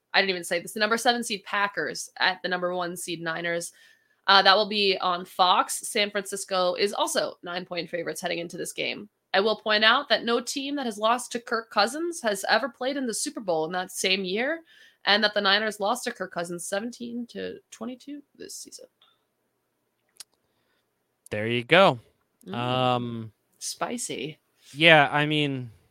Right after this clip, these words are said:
Speaker 2: I just kind of expect the Niners to dominate,
Speaker 1: Yeah.
Speaker 2: to be honest.
Speaker 1: Yeah.
Speaker 2: Um, this is very much where I look at it, and it reminds me a little bit of, like, am I underestimating them like I did last week with Dallas?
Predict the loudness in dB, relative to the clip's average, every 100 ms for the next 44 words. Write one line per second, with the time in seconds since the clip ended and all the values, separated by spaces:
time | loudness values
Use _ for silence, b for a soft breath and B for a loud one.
0 | _ _ _ _ _ _ _ _ _ _
1 | _ -2 -2 -2 -8 -8 -8 -10 -12 -12
2 | -12 -12 -12 -10 -12 -16 -16 -14 -14 -12
3 | -2 -2 -2 -10 -20 -16 -14 -16 -18 -20
4 | _ _ _ _ _ -4 -2 -2 -6 -10
5 | -16 _ _ -6 -4 -4 2 6 8 6
6 | 2 2 0 -6 -6 -2 2 2 0 0
7 | 0 2 6 6 6 2 -2 -4 -2 -4
8 | -2 -2 -2 -2 -2 0 0 0 0 0
9 | 0 0 -2 -2 -8 _ _ _ _ -4
10 | 2 4 4 2 0 4 4 4 0 2
11 | 2 2 0 0 0 0 -2 -2 2 4
12 | 4 0 -4 -4 2 4 4 0 -6 -16